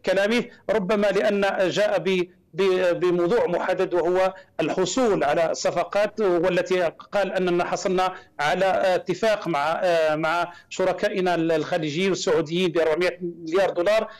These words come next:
منها مائة وعشرة مليار دولار هي لمشتريات الأسلحة السعودية من ال-، من ال-، ال-، ال-، من الأسلحة الأمريكية.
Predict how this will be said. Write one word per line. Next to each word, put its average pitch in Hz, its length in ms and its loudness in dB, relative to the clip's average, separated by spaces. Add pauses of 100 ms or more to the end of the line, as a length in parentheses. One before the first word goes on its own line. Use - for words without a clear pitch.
(120)
منها 196 380 0
مائة 196 300 2
وعشرة 190 320 0
مليار 180 480 0
دولار 175 520 2 (260)
هي 190 320 0
لمشتريات 180 680 0
الأسلحة 175 580 -4
السعودية 175 760 0 (200)
من 190 360 2
ال-، 170 500 2
من 170 220 2
ال-، 165 300 2
ال-، 165 100 -2
ال-، 160 360 0
من 165 40 -2
الأسلحة - 360 -4
الأمريكية. 185 640 0